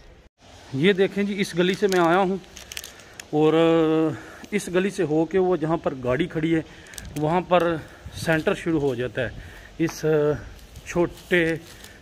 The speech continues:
शहर का। लेकिन कितनी, क्या कहते हैं, अ, वीरानगी है, यहाँ सुनसान है, यहाँ सुकून है, ये चीज़ पसंद है।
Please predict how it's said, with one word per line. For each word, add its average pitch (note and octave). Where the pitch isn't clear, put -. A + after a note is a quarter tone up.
शहर D#3+
का। -
लेकिन D#3+
कितनी, G#3
क्या F3
कहते E3
हैं, C#3+
अ, -
वीरानगी E3
है, E3+
यहाँ E3
सुनसान D#3+
है, D#3+
यहाँ D#3+
सुकून A3+
है, A#2
ये B3
चीज़ F#3+
पसंद C3
है। G2